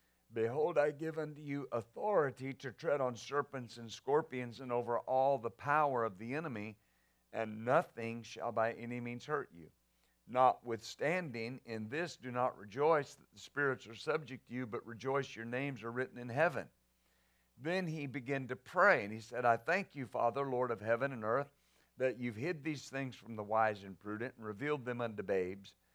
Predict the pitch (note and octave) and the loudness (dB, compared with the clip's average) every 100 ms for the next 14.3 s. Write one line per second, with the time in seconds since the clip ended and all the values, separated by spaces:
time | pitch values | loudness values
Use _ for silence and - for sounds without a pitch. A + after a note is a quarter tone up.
0 | _ _ _ D3+ D#3 D#3 C3 D#3 C#3 C3+ | _ _ _ -4 0 -2 0 2 2 4
1 | B2 A2+ B2 B2 A#2+ A#2+ G2+ - C#3 B2+ | 6 6 4 0 -2 -2 -4 -8 -6 -6
2 | A#2+ A#2 A#2+ A2+ A2+ A#2 A2 - C3+ G2 | -4 -4 -2 -4 -6 -8 -6 2 2 2
3 | - C3+ E3+ F#3+ - C#3+ C3 A#2 A#2+ G#2+ | 0 6 8 8 2 -4 -2 -2 -2 -2
4 | A#2 A#2+ G#2+ A2+ - A2 A#2+ A#2 G2+ G2 | -2 -2 -2 -8 -8 -8 -6 -4 -2 -4
5 | F#2+ B2 D3+ A#2 A2+ A2 _ _ _ A2 | -2 0 2 2 -2 -6 _ _ _ -2
6 | A#2 A2 C3 E3 E3+ C#3+ B2+ A#2+ B2+ C3 | -2 0 2 2 2 0 0 -2 -2 0
7 | B2 B2+ A#2+ G2 G#2+ - D3 D3 A2+ A2+ | 0 -4 -6 -10 -10 -4 -2 0 2 0
8 | G#2 - A2+ A#2 G#2+ - C3+ C3+ A#2 G#2+ | 0 0 0 0 -2 4 6 6 2 -2
9 | A2 G#2 B2 A2 - B2+ A#2 A#2 A#2 G#2+ | -6 -6 -8 -4 4 6 6 2 -4 -6
10 | G#2 - G#2+ - D3 C#3 B2 _ _ _ | -12 -12 -10 -2 2 2 -2 _ _ _
11 | - G#2+ A2 C3 D#3 B2+ C#3 B2+ A#2+ B2+ | -6 -4 -4 -6 -4 -4 -4 -6 -6 -2
12 | C3+ C3 B2 A#2+ A#2+ B2 - G2+ C#3+ A#2 | 2 2 0 2 4 2 0 -6 -4 -6
13 | A2+ - C3 B2+ A#2+ A#2 A2+ A2 A#2 C#3 | -10 -2 -2 -2 -2 -2 -2 -4 -2 -2
14 | A#2 A2 | -2 -4